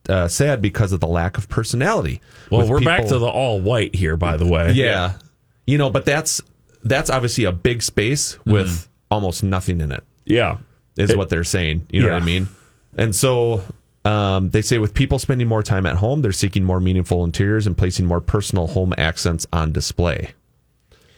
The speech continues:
Speaker 2: You know, minimalism definitely has its place. It's, it's one of those things where you're preventing yourself from having a cluttered home.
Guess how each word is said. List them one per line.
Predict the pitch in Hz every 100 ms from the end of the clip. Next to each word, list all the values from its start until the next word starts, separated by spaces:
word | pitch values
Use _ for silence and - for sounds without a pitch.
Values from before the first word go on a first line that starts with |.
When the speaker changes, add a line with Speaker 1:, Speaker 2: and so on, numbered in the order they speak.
| - _ _ _ -
Speaker 2:
You | 165
know, | 156 147 135
minimalism | - 147 151 160 156 131 110 107
definitely | 107 95 95 95 98
has | 92 80
its | 73
place. | - 92 73 - - - _ _ _ _
It's, | 107 - - _ -
it's | 110 -
one | 110
of | 107
those | 101 95
things | - 101 90
where | 95 90 87 - _ _ _ _
you're | 92 98 95 87 - - _
preventing | 107 95 110 104
yourself | 90 92 92 85
from | 92
having | 95 90 76
a | 82
cluttered | - 92 82 80
home. | 92 82 73